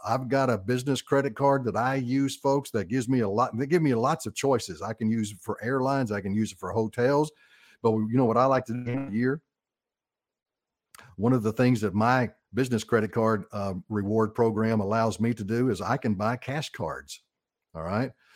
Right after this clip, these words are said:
So I cash in some of my points and I get cash cards. Guess what I use those cash cards for, folks? That's right. Christmas presents. All right. So that's just what I do. But here,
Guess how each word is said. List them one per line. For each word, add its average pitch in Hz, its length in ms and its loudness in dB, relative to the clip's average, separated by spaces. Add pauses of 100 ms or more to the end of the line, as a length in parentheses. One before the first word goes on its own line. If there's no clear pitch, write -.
(140)
So 95 160 -4
I 120 100 4
cash 127 320 0
in 123 120 4
some 127 200 2
of 120 60 4
my 117 120 4
points 131 400 0
and 95 100 -2
I 113 120 -2
get 123 200 -2
cash 143 300 -4
cards. 78 380 -4
Guess 98 160 -6
what 117 100 0
I 120 40 2
use 117 220 2
those 127 160 2
cash 139 300 0
cards 87 320 -2
for, 82 280 -6
folks? - 400 -6 (520)
That's 95 180 -6
right. 143 300 0 (160)
Christmas 143 320 0
presents. - 540 -4 (180)
All 78 80 -10
right. 107 300 -4 (800)
So 113 120 0
that's 135 200 6
just 147 160 2
what 143 140 8
I 143 120 8
do. 113 180 2
But 113 200 2
here, 139 260 2